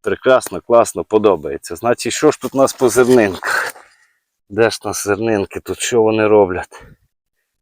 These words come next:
І так, я не знаю, чи я знімаю, ну, дивлюся на ш-, на, <laughs> на лопатку, не аграрну, на шпательок.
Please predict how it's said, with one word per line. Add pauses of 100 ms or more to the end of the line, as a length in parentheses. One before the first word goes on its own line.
(220)
І
так,
я
не
знаю,
чи
я
знімаю,
ну, (800)
дивлюся
на
ш-,
на, (580)
<laughs>
на
лопатку,
не
аграрну, (580)
на
шпательок.